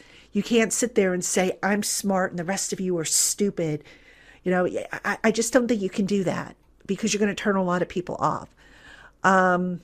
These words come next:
as far as the head coach goes, probably a lot of the same characteristics. I'd wanna see someone who doesn't, um,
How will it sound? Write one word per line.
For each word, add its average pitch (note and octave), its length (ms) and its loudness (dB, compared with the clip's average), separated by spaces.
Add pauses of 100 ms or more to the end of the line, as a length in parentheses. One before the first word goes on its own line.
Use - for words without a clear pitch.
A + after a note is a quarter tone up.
(960)
as A#3 180 6
far C#4 220 8
as D4 140 2
the C4+ 100 6
head C4+ 200 6
coach C4 320 4
goes, D4 540 4 (420)
probably F#4 460 6
a A3 80 6
lot F#3+ 340 6
of G#3 100 -2
the A3 60 -4
same G#3+ 340 2
characteristics. F#3 1160 -2
I'd G3 140 -4
wanna G#3+ 200 2
see A3+ 200 -4
someone G3+ 420 -2
who F3 500 0 (1040)
doesn't, B3 460 4 (440)
um, F#3+ 540 4